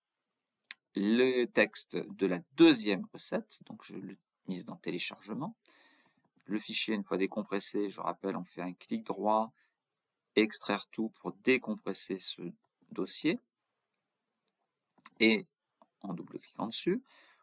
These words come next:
on a l'ensemble des recettes. Donc, salade de penne,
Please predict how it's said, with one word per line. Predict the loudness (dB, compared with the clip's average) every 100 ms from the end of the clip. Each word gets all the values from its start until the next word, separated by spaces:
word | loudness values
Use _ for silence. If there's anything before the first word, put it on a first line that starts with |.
| _ -8
on | -2 4
a | 4 4 -2 -12
l'ensemble | -10 -4 0 0 0
des | 2 2
recettes. | 2 -2 -2 -8 -16
Donc, | -20 -6
salade | 2 4 4 2
de |
penne, | 0 0 0 -4